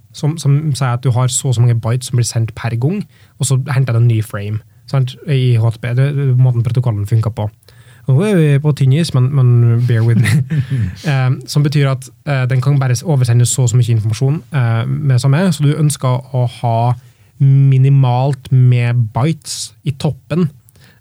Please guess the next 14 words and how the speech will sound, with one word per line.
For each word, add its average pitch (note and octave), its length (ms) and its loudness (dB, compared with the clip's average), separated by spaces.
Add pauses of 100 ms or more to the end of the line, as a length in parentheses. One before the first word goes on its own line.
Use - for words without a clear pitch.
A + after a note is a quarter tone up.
eh, B2+ 320 0 (200)
fordi B2+ 300 0 (100)
at, - 480 -8
eh, A#2+ 280 -2
det B2 160 -2
betyr B2+ 220 -2
at B2 80 -4
du C3 80 -4
kan C3 180 -2
ikke A2+ 120 -2
hente B2+ 260 0
like B2 220 2
mye B2+ 160 2
på A2+ 100 -6